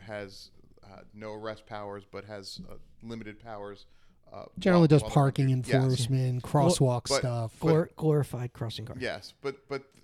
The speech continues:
Speaker 1: the reality was, and, and
Speaker 3: Ouch.
Speaker 1: again, I know, I know Jim was a Class One as
Speaker 3: I
Speaker 1: well,
Speaker 3: was,
Speaker 1: so.
Speaker 3: I was one.
Speaker 1: So, so the, the good thing about being a Class One is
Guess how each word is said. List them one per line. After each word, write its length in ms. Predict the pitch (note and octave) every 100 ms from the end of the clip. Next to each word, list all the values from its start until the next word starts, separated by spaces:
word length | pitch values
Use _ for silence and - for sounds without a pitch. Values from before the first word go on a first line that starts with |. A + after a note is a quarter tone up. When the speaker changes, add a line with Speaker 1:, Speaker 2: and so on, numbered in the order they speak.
| -
Speaker 1:
the 160 | - C3+
reality 500 | C#3 D#3 G3+ C#3+ B2
was, 360 | A#2 A2+ B2 B2
and, 160 | -
and 120 | C3
Speaker 3:
Ouch. 160 | C3 B2+
Speaker 1:
again, 160 | D3 C3
I 80 |
know, 160 | A#2+ A#2+
I 120 | -
know 120 | A#2+ A#2
Jim 220 | A#2+ A#2+
was 140 | A#2
a 20 |
Class 360 | A2+ A#2+ A2+ -
One 120 | A2+
as 100 | G#2+
Speaker 3:
I 40 | A2
Speaker 1:
well, 220 | B2 A#3+
Speaker 3:
was, 120 | A#3
Speaker 1:
so. 120 | A#2
Speaker 3:
I 100 | B2+
was 180 | F#3+ A3
one. 220 | G3+ G#3+ - _ _ _
Speaker 1:
So, 320 | - C3+ B2 - _ _ _
so 380 | - C#3+ C3+ - _ _ _ _ _
the, 140 | C3+ - -
the 80 | B2+ A#2+
good 220 | C#3+ F#3+
thing 200 | A3+ A#3
about 240 | F#3+ C#3+ C3
being 180 | C3+ A#2
a 40 |
Class 380 | - B2+ A#2 -
One 240 | E3 A3
is 300 | A2 A2 A2